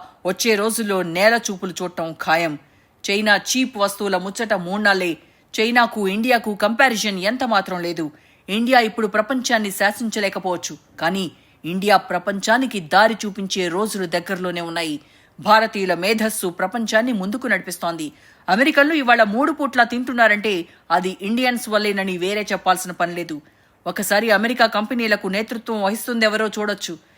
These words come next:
ఇక్కడే ఇండియన్లను కేవలం సంపద సృష్టించే సాధనాలుగా ఉపయోగించుకుంది. కానీ ఇండియన్ల మాటకు విలువ లేకుండా చేస్తోంది అమెరికా. అదే ఇజ్రాయెల్ విషయంలో ఒకలా, ఇండియా విషయంలో మరోలా వ్యవహరిస్తోంది.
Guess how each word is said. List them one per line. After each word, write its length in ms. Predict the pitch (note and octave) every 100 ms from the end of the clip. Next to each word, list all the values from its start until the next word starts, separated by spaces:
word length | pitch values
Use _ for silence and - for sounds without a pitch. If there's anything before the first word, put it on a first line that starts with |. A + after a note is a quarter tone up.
| _ _
ఇక్కడే 440 | E3 - A#3+ G3+ -
ఇండియన్లను 540 | F#3+ A3+ B3 A3 F#3+ F3+
కేవలం 580 | - G#3+ B3+ C4 F#3+ G#3 - _ -
సంపద 400 | - B3 C#4+ B3
సృష్టించే 640 | A3+ B3+ B3+ C#4 A#3 A3+
సాధనాలుగా 600 | G3+ G#3 A3+ A3 G#3+ G3
ఉపయోగించుకుంది. 760 | F#3 F3 F#3 F3+ F3 - E3 D3 _ _ _ _ -
కానీ 320 | D#3+ E3+ F3+ - _ _ F3
ఇండియన్ల 520 | G#3+ A#3 A3+ G3+ F3+
మాటకు 480 | F3 F#3+ A#3+ C4 G#3
విలువ 260 | G3 A#3+
లేకుండా 400 | A#3 G3+ G3 F#3 F#3
చేస్తోంది 440 | F3 - F3+ F3 D#3+
అమెరికా. 480 | D#3+ F#3 F3+ D3+ - - _ _ _ -
అదే 220 | E3 G#3 B3+
ఇజ్రాయెల్ 360 | G3+ A3+ C4+ C4
విషయంలో 420 | B3+ C4 A#3 A3
ఒకలా, 460 | G3+ F#3+ G#3+ A3+ D#4 F#3
ఇండియా 260 | A3 C#4
విషయంలో 420 | A#3+ A3+ A3+ G3+
మరోలా 400 | F3 F3+ A#3 A3
వ్యవహరిస్తోంది. 760 | F3+ E3+ F3 F3+ - F3 D#3